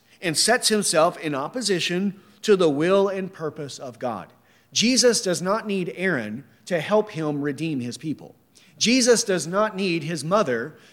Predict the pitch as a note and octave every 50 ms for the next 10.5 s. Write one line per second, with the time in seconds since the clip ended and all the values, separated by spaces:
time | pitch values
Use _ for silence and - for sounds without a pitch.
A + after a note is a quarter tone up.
0 | _ - G3 F#3 - G3 G3+ G3 F#3+ F3 E3 C3+ F#3 A3 A#3 - D3+ E3 D#3 D#3
1 | D#3 D3+ D#3 D3+ D3+ G3 F#3 D#3 C#3+ C#3 C3+ C#3+ - - _ _ - D#3+ C#3 -
2 | - A#3+ A#3+ - - G2 - - _ _ _ _ _ _ - A3 A#3 A3 A3+ G#3
3 | - F#3 G3+ A3+ B3+ A#3 A3 A3 A3 G#3 F3+ E3 F3+ E3 D#3+ F#3+ G3 F3 - -
4 | - G#3+ G3+ D#3 A#2 - - - - - G#3+ A3 G#3 G3+ C#3+ F#3+ G#3 A#3 C4 A#3
5 | G#3+ G3 G3+ G#3+ G3+ D#3 - - - - - A3 A#3 C#4+ D4+ C#4 C#4 A#3+ - -
6 | F#3 E3+ F3+ - A3+ B3+ C#4+ C#4 A#3+ C4+ C4 B3+ C4+ C4 A#3+ C#4 D#4 D#4+ D#4 C#4+
7 | B3+ A3+ F3 B2+ G#2 - - - - - _ - - B3 A3+ G3+ F#3 B3 C4+ C4
8 | B3 - - C#4+ D4 A#3+ G#3 G#3+ G#3+ F#3+ A3+ A#3+ B3 A#3 A3 G3+ - - C#4+ C4
9 | G#3+ G#3+ G#3+ G#3 - - A3 G#3 A3 G#3+ - G#3 B3 C4+ C4 A#3 - - G#3+ G3+
10 | G3 F#3 A#3+ B3+ A3+ - G3 F3+ G3